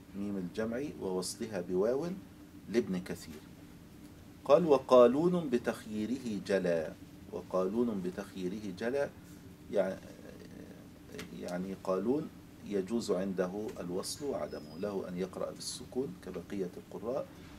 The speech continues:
وله أن يضم الميم ويصلها بواو، آه، كما قرأ ابن كثير. فمثال هذا قول، طبعًا هنا أورد هذا في، آه، الباب الذي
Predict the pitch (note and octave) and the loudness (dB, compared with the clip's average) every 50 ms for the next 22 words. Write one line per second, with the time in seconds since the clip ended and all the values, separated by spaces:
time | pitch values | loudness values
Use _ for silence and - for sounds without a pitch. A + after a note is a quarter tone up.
0 | - - - - F#2+ G2 A2+ B2+ C#3 D3 D#3 - - A2 A2 G#2 G2 F2+ F#2+ A#2 | -16 -14 -8 -2 0 2 4 4 4 2 0 0 0 0 0 0 0 0 2 4
1 | A#2+ A#2 G#2+ G2 F#2 F#2 G2 A2+ B2+ C3+ C3 A2+ G2 F#2 F2 E2+ F2 - - F2 | 4 6 4 4 4 4 4 4 4 4 4 4 4 4 2 0 -2 -4 -6 -6
2 | E2+ G2 G2 G2+ G2 F#2 F#2+ - - - - - - - - - - - - - | -4 -4 -4 -4 -4 -4 -4 -6 -8 -12 -18 -18 -20 -20 -20 -18 -18 -18 -18 -18
3 | - - - - F#2 F#2+ F#2 F2+ F#2+ G2 G2 F#2+ F#2+ F#2+ A2 A#2 A#2 - - - | -18 -18 -14 -10 -6 -2 0 2 4 6 6 6 4 4 2 2 0 -2 -4 -14
4 | - - - - - - - - - - F2+ F2+ F2 F2 F2 - - G2+ G2 G2 | -18 -16 -16 -16 -16 -16 -16 -16 -14 -10 -6 -4 -4 -4 -4 -2 0 0 2 2
5 | F2+ E2+ - - G#2 G#2 G#2 F#2+ F#2+ - G#2 F#2 F2+ F2+ G2+ F#2+ - F#2 F2 - | 2 2 2 2 4 6 6 6 6 4 0 0 -2 -6 -8 -6 -6 -6 -8 -6
6 | - F2 E2 D#2+ D#2+ F2 F2+ E2 - - - - - - - - - - - - | -6 -8 -6 -4 -2 -2 -2 -2 -4 -8 -14 -18 -18 -18 -20 -20 -20 -18 -18 -18
7 | - - - - - - - - - - - - - - - - - - - - | -18 -16 -16 -18 -16 -18 -18 -16 -16 -16 -16 -16 -16 -16 -18 -18 -18 -18 -18 -18
8 | - - - - G#2 G#2 G2 F#2+ A2+ A2+ - C3+ C3+ C3+ A#2+ A#2 B2 B2+ B2 C3+ | -18 -10 -4 -2 -2 0 0 -2 -2 2 4 6 8 8 8 10 10 8 10 10
9 | C#3+ D3 C#3 - - - A#2+ A#2 A#2 A#2 - - - E2+ - - G#2 A2 A2+ A#2 | 10 10 8 6 2 2 2 2 2 2 -2 -6 -8 -8 -10 -10 -10 -8 -8 -6
10 | A2 - - - - A2 A2 G#2 G#2+ A#2 A#2+ A2+ G#2 - B2 B2 A#2 A2 A2 G2+ | -6 -8 -6 -2 0 2 2 2 0 0 -2 0 0 4 4 6 6 8 8 6
11 | G2+ G2 G#2+ A2 G#2 G#2 G#2+ G2 G2 - - - - - - - - - - - | 6 6 4 4 2 4 4 2 2 2 -2 -10 -16 -18 -18 -18 -18 -18 -14 -10
12 | - G2+ G2 F#2 - F#2 - - - - - - - - - - - - - - | -4 0 2 2 2 0 -2 -6 -10 -12 -12 -10 -8 -6 -6 -6 -6 -8 -8 -8
13 | - - - - - - - - - - - - - F2+ F2 E2 F2 G2 G#2 G#2 | -8 -10 -10 -10 -10 -12 -12 -14 -14 -14 -14 -12 -10 -10 -6 -2 0 0 2 2
14 | G2 F#2 F2+ F#2 G2 F#2+ G2 G2+ G2 G2 G2 F#2+ | 0 0 0 0 0 0 -2 -2 -4 -2 -4 -4